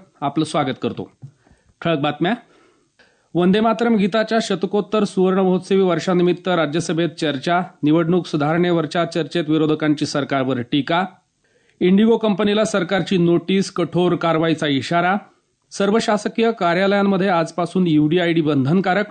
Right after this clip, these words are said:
एमपीएससीच्या एकवीस डिसेंबर रोजी नियोजित परीक्षांच्या वेळापत्रकात बदल आणि भारत दक्षिण आफ्रिका टी ट्वेंटी क्रिकेट मालिकेला आजपासून प्रारंभ.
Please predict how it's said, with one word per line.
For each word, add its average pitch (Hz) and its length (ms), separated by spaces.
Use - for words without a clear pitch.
एमपीएससीच्या 220 640
एकवीस 202 360
डिसेंबर 208 400
रोजी 202 260
नियोजित 185 360
परीक्षांच्या 175 580
वेळापत्रकात 156 680
बदल 147 560
आणि 165 320
भारत 165 300
दक्षिण 214 300
आफ्रिका 202 360
टी 190 180
ट्वेंटी 175 320
क्रिकेट 170 320
मालिकेला 160 500
आजपासून 139 540
प्रारंभ. 131 420